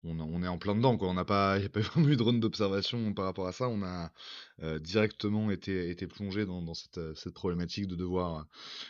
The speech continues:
euh, de devoir composer avec, euh, avec l'absence de, d'au moins une, voire, voire deux, euh, stars de l'effectif. Pour revenir un peu sur ce que tu disais avant, euh, sur, euh, sur la question de, de l'effectif, bah, ça rejoint un peu,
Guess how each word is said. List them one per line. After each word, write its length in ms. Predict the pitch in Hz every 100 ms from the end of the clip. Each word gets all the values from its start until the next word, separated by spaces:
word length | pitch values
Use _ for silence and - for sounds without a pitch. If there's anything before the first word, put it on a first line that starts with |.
| -
euh, 80 | 82
de 60 | 78
devoir 320 | 85 87 87
composer 480 | 101 90 98 92 101
avec, 240 | 92 -
euh, 180 | 85 80
avec 240 | 78 87 -
l'absence 440 | 90 - 101 87
de, 220 | 87 85
d'au 120 | 90
moins 220 | 95 98 104
une, 340 | 113 107 92
voire, 500 | 85 90 85 80 80
voire 260 | 82 82 80
deux, 260 | 92 104 - - - - - -
euh, 380 | 82 80 78 78
stars 320 | - 104 90
de 80 | 87
l'effectif. 640 | 85 92 - 135 - - - - _ _ _ - - -
Pour 120 | 113
revenir 240 | 113 143
un 80 | 127
peu 100 | 135
sur 200 | 131 113
ce 60 | -
que 100 | 110
tu 160 | -
disais 260 | 101 101 107
avant, 220 | 107 120
euh, 580 | 123 95 92 87 85 85
sur, 300 | - 92 87
euh, 180 | 82 82
sur 160 | -
la 100 | 87
question 360 | 87 90 - 107
de, 180 | 98 90
de 100 | 87
l'effectif, 320 | 90 - 139
bah, 100 | 110
ça 120 | 110
rejoint 300 | 117 113 139
un 60 | 123
peu, 220 | 143